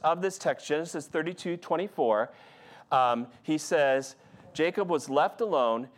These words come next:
and the man wrestled." That word for wrestled is Jacobed. It's the same letters as the word Jacob. So God out Jacobs Jacob. Do you know, isn't that the way it works? So often,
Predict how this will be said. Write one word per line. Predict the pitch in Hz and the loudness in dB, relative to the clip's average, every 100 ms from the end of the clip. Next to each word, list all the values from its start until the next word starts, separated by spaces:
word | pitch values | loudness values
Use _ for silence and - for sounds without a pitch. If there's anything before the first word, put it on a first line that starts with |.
| - | -8
and | 143 | -2
the | 135 | -2
man | 139 143 135 117 | 0 -2 -2 0
wrestled." | 143 180 - 120 113 127 - _ | 0 0 -2 -2 -2 -6 -18 _
That | 127 139 | -2 -2
word | 139 170 190 | 0 -2 0
for | 196 | -4
wrestled | 143 139 185 208 151 120 113 | 0 2 2 0 0 0 -2
is | 127 117 | -6 -6
Jacobed. | - - 139 143 101 - 87 - _ _ _ _ _ _ _ _ _ - | -8 -4 -4 -4 -10 -10 -20 -20 _ _ _ _ _ _ _ _ _ -8
It's | 147 | -6
the | 170 156 | -4 -6
same | - 175 165 190 | -4 0 0 0
letters | 180 160 170 117 98 - | 2 2 2 0 -2 -6
as | 127 127 | -2 -2
the | 143 | -2
word | 123 127 117 | -2 -2 -2
Jacob. | 143 143 104 - | -2 -2 -6 -6
So | - 143 - - - - - | 0 0 -2 -18 -20 -20 -4
God | 175 170 214 233 | 0 2 2 2
out | 160 175 196 | 2 2 0
Jacobs | 131 147 147 151 131 127 - - 98 | -2 0 2 -2 -2 -10 -20 -20 -14
Jacob. | 95 110 - 85 - - _ _ - _ _ _ _ - - _ _ _ _ _ _ _ _ _ | -6 -6 -4 -12 -14 -20 _ _ -20 _ _ _ _ -20 -20 _ _ _ _ _ _ _ _ _
Do | 156 | -2
you | |
know, | 180 233 | 2 2
isn't | 185 220 247 | 2 2 2
that | 220 | 2
the | 214 | 2
way | 160 165 | 4 2
it | 147 | 2
works? | 139 156 180 | 2 2 0
So | - 185 | -2 2
often, | 165 175 196 226 | 4 2 2 -2